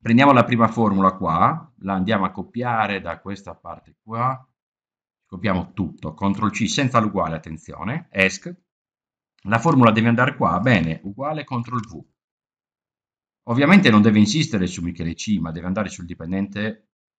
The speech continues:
che ho sotto mano adesso, contro l'invio. E adesso questa formula la trascino verticalmente qua. Poi cosa faccio? Vado a prendere questa formula qua, questa control C la posso incopiare e incollare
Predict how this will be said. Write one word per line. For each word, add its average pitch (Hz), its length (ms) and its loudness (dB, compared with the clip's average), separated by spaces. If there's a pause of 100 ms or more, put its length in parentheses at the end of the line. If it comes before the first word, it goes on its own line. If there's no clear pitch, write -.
(140)
che 90 240 -8
ho 90 420 0 (260)
sotto 85 360 -12
mano 78 280 -6
adesso, 78 580 -6
contro 78 320 -16
l'invio. 73 540 -10 (180)
E 90 100 -14
adesso 98 380 -4
questa 101 260 -8
formula 82 440 -6
la 95 140 -2
trascino 80 720 -8
verticalmente 82 1000 -12
qua. - 160 -20 (680)
Poi 202 180 -6
cosa 143 240 -2
faccio? 95 440 0
Vado 123 200 -4
a - 20 -10
prendere 147 420 -6
questa 135 260 -6
formula 117 420 -4
qua, 82 280 -2
questa 147 320 -14
control 113 360 -8
C 131 240 -8
la 107 140 -2
posso - 260 -12
incopiare 104 760 -10
e 98 320 -10
incollare 87 960 -10